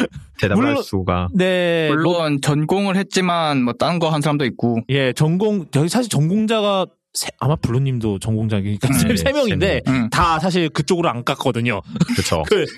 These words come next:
Speaker 2: 그래서 사실 저희가 이거를 대답을 하기는 좀 애매한 질문이어서 제가 어제 이걸 보다가, 어, 저희 여러분이 들으시면 잘,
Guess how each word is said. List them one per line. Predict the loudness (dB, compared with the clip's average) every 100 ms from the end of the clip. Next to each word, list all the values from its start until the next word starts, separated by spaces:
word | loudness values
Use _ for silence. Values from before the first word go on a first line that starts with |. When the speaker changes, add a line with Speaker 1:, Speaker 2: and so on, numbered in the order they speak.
| -16 -16 -4
Speaker 2:
그래서 | 0 0 0 -2 0
사실 | 0 0 -2
저희가 | -2 0 0 0 0 0
이거를 | 0 -2 -2
대답을 | -2 -2 0 0 -2
하기는 | -2 -4 -4 -2
좀 | -2 0
애매한 | 0 0 -2
질문이어서 | -2 -2 0 0 0 -2
제가 | 0 0 0 0
어제 | 0 0 -2 -6 -20 _ _ _ _
이걸 | 0 0
보다가, | 0 -2 0 0 -2 -2
어, | 0 0 0
저희 | 0 0 -2 -4 -10 -20 -20 _ -10 -2
여러분이 | 0 0 0 -2 -2
들으시면 | 0 0 0 0 0 0 -2
잘, | 0 0 -2